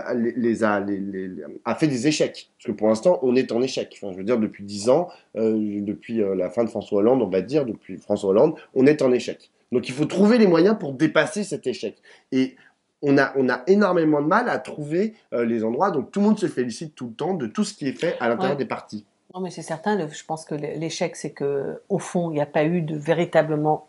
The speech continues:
Speaker 2: d'alternative au social-libéralisme, euh, qui, euh, comment dire,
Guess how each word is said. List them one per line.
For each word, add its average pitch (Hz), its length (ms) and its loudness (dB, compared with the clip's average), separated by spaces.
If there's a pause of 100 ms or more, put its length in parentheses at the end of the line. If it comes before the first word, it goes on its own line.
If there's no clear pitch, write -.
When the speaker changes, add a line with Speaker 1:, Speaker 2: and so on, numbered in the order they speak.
Speaker 2:
d'alternative 165 1040 0
au 160 80 0
social-libéralisme, 151 1300 0 (500)
euh, 139 960 4 (120)
qui, 165 380 2
euh, 139 480 4 (600)
comment 151 220 4
dire, 143 380 0